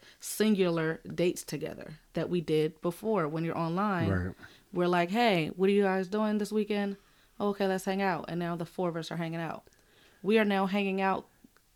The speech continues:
Speaker 1: like, conclusively as in, in groups.
Speaker 2: Yeah, in groups.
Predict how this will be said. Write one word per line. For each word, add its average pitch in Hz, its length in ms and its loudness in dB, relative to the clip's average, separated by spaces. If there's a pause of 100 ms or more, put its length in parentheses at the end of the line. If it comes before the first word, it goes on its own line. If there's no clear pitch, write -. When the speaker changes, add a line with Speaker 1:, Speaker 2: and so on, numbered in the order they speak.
(280)
Speaker 1:
like, 175 320 -2
conclusively 190 640 0
as 170 280 -2
in, 175 180 -4
in 190 160 0
groups. 165 420 4
Speaker 2:
Yeah, 117 180 4
in 98 100 0
groups. 110 520 0